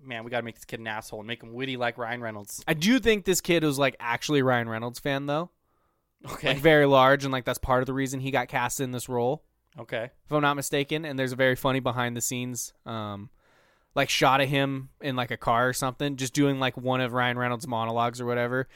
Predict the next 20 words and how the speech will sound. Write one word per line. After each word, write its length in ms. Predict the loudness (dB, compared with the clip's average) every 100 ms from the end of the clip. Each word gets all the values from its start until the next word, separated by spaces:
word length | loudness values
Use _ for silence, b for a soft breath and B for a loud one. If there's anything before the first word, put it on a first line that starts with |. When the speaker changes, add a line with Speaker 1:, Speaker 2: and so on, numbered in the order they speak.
| B -6
Speaker 2:
just 140 | 2
talking 280 | 2 2 -4
shit 180 | -2 0
about 180 | 0 0
Hugh 160 | -4
Jackman 540 | -2 -2 -2 -4 -6 -8 -16 -10
because 220 | -8 -6
there's, 160 | -6
like, 140 | -6 -6
the 60 |
Wolverine 420 | -6 -6 -6 -6 -6
Deadpool 360 | -6 -4 -4
feud. 280 | -2 -2 -2
Speaker 1:
Yeah. 140 | -6 -10 b b b b
Speaker 2:
And 100 | -10
it's 140 | -8 -4
fan-, 240 | -4 -4
it's 240 | -10 -14 -16 _
fucking 220 | 0 0
hilarious. 580 | -4 -6 -4 -4 -6 -12